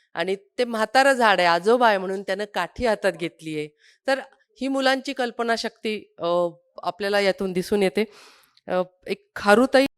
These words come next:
आणि सावलीबाई ज्याचा आत्ता उल्लेख झाला, तर, अ, तेही मुलीला एका काढायला सांगितलं,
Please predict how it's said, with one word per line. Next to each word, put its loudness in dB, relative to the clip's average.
आणि 2
सावलीबाई 2
ज्याचा 0
आत्ता -4
उल्लेख -4
झाला, -4
तर, 2
अ, 6
तेही -4
मुलीला -4
एका 0
काढायला 0
सांगितलं, -4